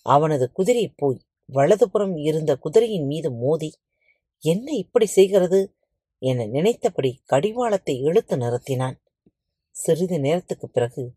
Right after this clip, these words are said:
மீண்டும் குதிரையை கிளப்பிய போது அருகில் சென்ற இன்னொரு குதிரையின் மீது அதே போல முட்டி விலகியது. ஏன் இப்படி நடந்து கொள்கிறது என்பது புரியாமல் குதிரையை விட்டு கீழிறங்கினான். கண்பட்டையில் ஏதோ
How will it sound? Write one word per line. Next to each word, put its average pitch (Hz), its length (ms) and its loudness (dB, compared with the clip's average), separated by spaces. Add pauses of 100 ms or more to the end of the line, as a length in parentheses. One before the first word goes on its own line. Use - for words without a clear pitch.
(420)
மீண்டும் 196 460 -4
குதிரையை 160 520 0
கிளப்பிய 147 400 0
போது 131 340 -6 (460)
அருகில் 277 420 4
சென்ற 233 460 4
இன்னொரு 220 460 0
குதிரையின் 185 440 4
மீது 151 460 -2
அதே 208 340 0
போல 180 260 0
முட்டி 139 300 -6
விலகியது. 117 560 -2 (720)
ஏன் 165 320 -2
இப்படி 202 320 -2
நடந்து 202 380 2
கொள்கிறது 214 580 0
என்பது 131 420 -2
புரியாமல் 147 600 -4 (520)
குதிரையை 269 440 0
விட்டு 170 420 -4
கீழிறங்கினான். 127 640 0 (840)
கண்பட்டையில் 208 800 -2
ஏதோ 180 540 0